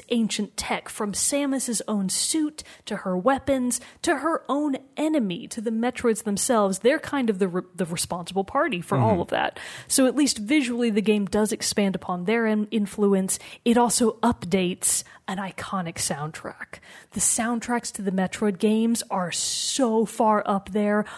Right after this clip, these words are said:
Speaker 1: on my list of when I hear it, like, my heart rate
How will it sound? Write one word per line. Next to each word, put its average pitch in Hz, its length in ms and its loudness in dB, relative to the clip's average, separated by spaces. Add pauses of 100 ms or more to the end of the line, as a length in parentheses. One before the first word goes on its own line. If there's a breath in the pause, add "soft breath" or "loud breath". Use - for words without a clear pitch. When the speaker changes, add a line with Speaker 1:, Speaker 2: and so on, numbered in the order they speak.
(140 loud breath)
Speaker 1:
on 214 180 2
my 202 200 2
list 202 360 2
of 185 220 0 (180 loud breath)
when 220 220 2
I 185 100 0
hear 226 420 -2
it, 262 280 -2 (340 loud breath)
like, 190 220 -6
my 214 140 2
heart 208 420 -4
rate 202 300 -4